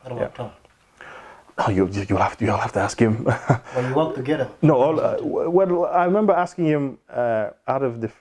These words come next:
Speaker 2: uh, out of twenty, how he rates his defending, and he s-, he told me eighteen, um, out of twenty.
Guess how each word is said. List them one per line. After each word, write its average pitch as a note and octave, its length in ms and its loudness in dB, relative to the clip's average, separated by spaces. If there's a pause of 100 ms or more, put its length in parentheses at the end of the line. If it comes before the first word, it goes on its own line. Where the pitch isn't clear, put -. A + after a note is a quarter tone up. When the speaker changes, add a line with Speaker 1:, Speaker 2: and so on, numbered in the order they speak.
Speaker 2:
uh, G#2 280 -2
out A#2+ 140 -2
of A#2 100 -4
twenty, A2+ 360 -4
how A#2+ 260 0
he A2+ 120 -2
rates A2+ 260 -2
his G#2 220 -8
defending, G#2+ 580 -4
and G2 140 -10
he G2+ 80 -6
s-, - 240 -20
he G#2+ 100 -6
told A#2+ 220 0
me G#2+ 100 0
eighteen, A2 500 0 (540)
um, F#2+ 340 -6
out G2 120 0
of G2 100 -6
twenty. A2 400 0